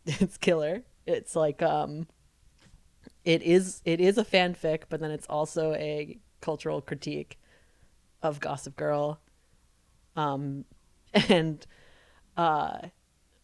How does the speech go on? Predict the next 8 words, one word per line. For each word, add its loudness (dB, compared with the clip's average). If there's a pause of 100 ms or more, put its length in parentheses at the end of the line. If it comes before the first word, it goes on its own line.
(180)
and 0
culture, -2
and -4
just -8
culture -4 (280)
too. 0 (380)
Um, 0 (960)
and 0